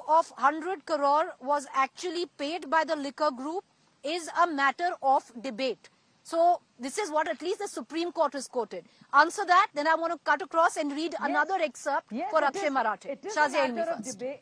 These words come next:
Speaker 2: It is a matter of debate, but there is a, the fact of the matter is that Manish Sisodia has not been given, uh, bail and has been denied that on the same charges.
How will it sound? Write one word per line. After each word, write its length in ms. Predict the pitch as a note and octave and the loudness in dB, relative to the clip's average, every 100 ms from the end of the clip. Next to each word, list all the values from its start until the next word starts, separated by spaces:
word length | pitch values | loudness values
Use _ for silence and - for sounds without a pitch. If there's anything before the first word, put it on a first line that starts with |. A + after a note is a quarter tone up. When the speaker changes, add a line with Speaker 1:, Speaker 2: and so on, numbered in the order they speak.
| D4 | -8
Speaker 2:
It 160 | - | -6
is 180 | F#4 G4 | -4 -4
a 60 | F#4+ | 0
matter 300 | C#4+ C4+ D#4 | 0 0 -2
of 180 | D#4 | -4
debate, 440 | A#3 G3+ B3+ D#4+ D4 | -4 -4 -2 -2 -2
but 140 | C4 | -4
there 140 | C4 C#4 | -2 -4
is 60 | |
a, 100 | D4+ A#3+ | -4 -6
the 100 | B3 | -4
fact 300 | C#4 C4+ - | 0 -2 -2
of 80 | C4 | -8
the 80 | |
matter 340 | C#4+ C4 B3 C#4 | -4 -2 -2 -6
is 120 | E4 | -8
that 120 | D4+ | -6
Manish 380 | C#4 C4 D4+ C#4+ | -6 -6 -6 -10
Sisodia 420 | D4 C#4 C4 D#4+ | -6 -4 0 0
has 200 | D#4+ C#4+ | 0 -2
not 260 | A#3+ C#4+ B3+ | -4 -4 -4
been 160 | E4+ | -8
given, 340 | C#4+ D4 D4+ G#3 F3+ | -8 -8 -8 -8 -2
uh, 140 | - A#3 | 2 2
bail 400 | F3+ B3 C#4+ E4+ _ _ - | 4 4 4 2 _ _ -2
and 160 | B3+ D4 | 0 2
has 160 | D#4+ | 0
been 160 | E4 D#4 | -4 0
denied 380 | C#4+ C#4 D#4+ C4+ | 0 2 0 2
that 160 | E4+ | 2
on 100 | D#4+ | 2
the 100 | E4 | -2
same 300 | - D#4+ D#4+ | -4 -4 -4
charges. 560 | - E4 F4+ D#4+ A3+ | 0 2 2 0 -4